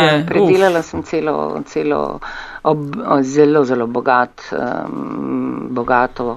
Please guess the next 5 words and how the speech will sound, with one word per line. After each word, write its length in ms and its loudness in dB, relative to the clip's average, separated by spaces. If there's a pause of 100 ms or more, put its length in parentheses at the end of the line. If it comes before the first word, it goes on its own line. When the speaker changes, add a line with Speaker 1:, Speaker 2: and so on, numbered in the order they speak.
(500)
Speaker 1:
arhivsko, 680 -2 (540)
em, 420 -4 (540)
dediščino, 840 0 (380)
em, 440 -8
Badjure, 520 0